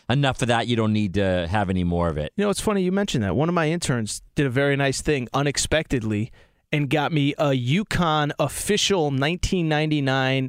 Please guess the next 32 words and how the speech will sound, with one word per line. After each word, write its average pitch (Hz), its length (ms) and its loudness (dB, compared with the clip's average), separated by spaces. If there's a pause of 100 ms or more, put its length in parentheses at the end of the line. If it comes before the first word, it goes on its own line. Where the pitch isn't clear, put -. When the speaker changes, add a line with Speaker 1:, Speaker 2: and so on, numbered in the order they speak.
Speaker 2:
national 135 420 0
championship 113 540 -2
shirt. 117 240 0
That 120 140 2
was 117 100 -2
their 113 160 -2
first - 540 -4 (240)
men's 151 360 0
basketball 131 560 0
title 120 420 0
in 117 100 -2
school 131 260 -2
history. 104 480 -4 (340)
They've 143 160 0
won 127 160 -2
three 120 220 -2
since, 110 300 -2
four 143 300 -2
total 117 380 -2
in 107 60 -2
the 107 80 -2
last 110 300 -2
twenty-four 123 800 -4
years. 123 420 -2 (640)
Uh, 147 160 2
and 170 80 0
he 180 60 0
got 214 180 0
me 220 160 2
a, 208 120 0
a, 196 280 2
a 190 40 0